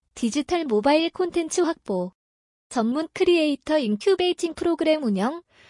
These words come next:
개인 크리에이터 위한 스튜디오 지원도 병행,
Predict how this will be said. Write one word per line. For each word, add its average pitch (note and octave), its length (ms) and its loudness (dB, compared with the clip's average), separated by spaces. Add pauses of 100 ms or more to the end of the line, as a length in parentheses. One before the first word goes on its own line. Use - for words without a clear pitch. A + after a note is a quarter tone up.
(240)
개인 C#4+ 360 0
크리에이터 D4+ 680 2
위한 C#4 360 0
스튜디오 E4+ 540 0
지원도 A3 480 2
병행, A#3+ 480 -2